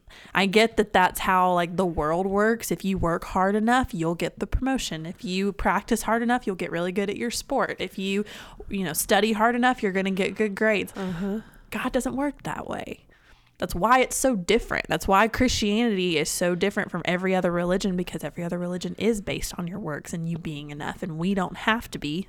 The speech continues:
Speaker 1: Thank Jesus, we don't have to be.
Speaker 2: Yeah.
Speaker 1: And so, I mean,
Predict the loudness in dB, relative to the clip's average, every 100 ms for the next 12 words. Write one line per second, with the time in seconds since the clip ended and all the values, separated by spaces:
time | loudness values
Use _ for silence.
0 | -8 -6 -6 -8 -20 -14 -2 4 4 6
1 | 2 0 -4 -2 0 0 -2 -6 -8 -6
2 | 0 0 0 -6 -16 -4 -2 0 0 -2
3 | -6 -18 -20 _ 0 2 4 2 4 6
4 | 6 6 4 0 -2 -2 0 0 0 -4